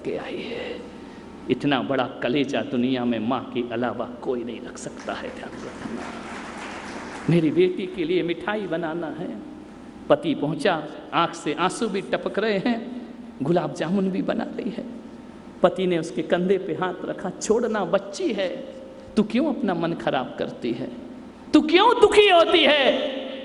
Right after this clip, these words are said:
बोले, "मुझे दुख इस बात का है कि मैं पढ़ी लिखी नहीं, लेकिन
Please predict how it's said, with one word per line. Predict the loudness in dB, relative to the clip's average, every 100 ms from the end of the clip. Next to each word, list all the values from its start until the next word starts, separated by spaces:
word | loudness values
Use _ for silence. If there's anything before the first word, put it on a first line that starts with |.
| -12 -8 0
बोले, | 2 2
"मुझे | 2 2
दुख | 0 -2 -2
इस | 0
बात | 2 0 -2
का | -2
है | 0
कि | -2 -2 -4 -4 -12 -16 -18 -14 -2
मैं | 0 2
पढ़ी | 2 2
लिखी | 0 -2 -2
नहीं, | 0 2
लेकिन | 2 2 0 -2 -10